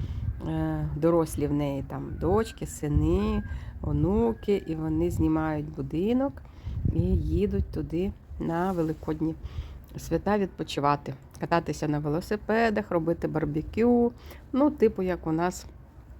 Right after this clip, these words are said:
знаєте, ми, е, на Пасху чи в травні виїжджали на шашлики,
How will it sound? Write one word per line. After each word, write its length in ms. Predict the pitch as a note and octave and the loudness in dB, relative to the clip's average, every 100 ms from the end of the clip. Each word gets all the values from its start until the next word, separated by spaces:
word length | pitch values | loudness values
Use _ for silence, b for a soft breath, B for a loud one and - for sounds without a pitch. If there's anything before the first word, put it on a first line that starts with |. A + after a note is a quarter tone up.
| - - - - - | -20 -20 -20 -12 0
знаєте, 580 | D#3+ D3+ D3+ F3 E3+ E3+ | 2 4 4 4 2 2
ми, 240 | D#3 E3 E3+ B B B - | 2 2 -2 B B B -6
е, 380 | E3 E3 D#3+ D#3+ B | -2 0 -2 -4 B
на 100 | E3 | -2
Пасху 580 | - F3+ A3 - - F3+ - | 4 6 6 2 -2 -2 -2
чи 100 | - | -2
в 120 | - - | 2 8
травні 480 | F3+ G3 F#3 F3 - B B B - | 8 8 4 0 -2 B B B -2
виїжджали 500 | E3 D#3+ E3+ D#3+ D#3+ | -4 -6 -4 -2 -2
на 120 | D3+ | -4
шашлики, 720 | - D3+ - D3+ - B3 C#4 | -8 -10 -6 -4 2 2 2